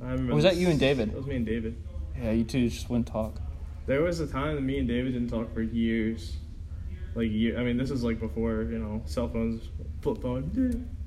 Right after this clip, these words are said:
Speaker 1: Yeah, like,
Speaker 2: Fucking razors.
Speaker 1: we, we went from talking, like, every day to, like, we didn't do anything. And I kinda blame my cousin for that, 'cause my cousin made me
Speaker 2: Yeah,
Speaker 1: hate him
Speaker 2: well,
Speaker 1: eventually.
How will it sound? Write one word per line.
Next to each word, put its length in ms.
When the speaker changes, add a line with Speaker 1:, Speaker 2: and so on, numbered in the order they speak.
Speaker 1:
Yeah, 220
like, 240
Speaker 2:
Fucking 280
razors. 340
Speaker 1:
we, 140
we 160
went 160
from 100
talking, 380
like, 140
every 200
day 200
to, 100
like, 240
we 120
didn't 140
do 100
anything. 420
And 100
I 160
kinda 220
blame 180
my 60
cousin 260
for 120
that, 220
'cause 120
my 100
cousin 220
made 120
me 80
Speaker 2:
Yeah, 100
Speaker 1:
hate 100
him 80
Speaker 2:
well, 80
Speaker 1:
eventually. 360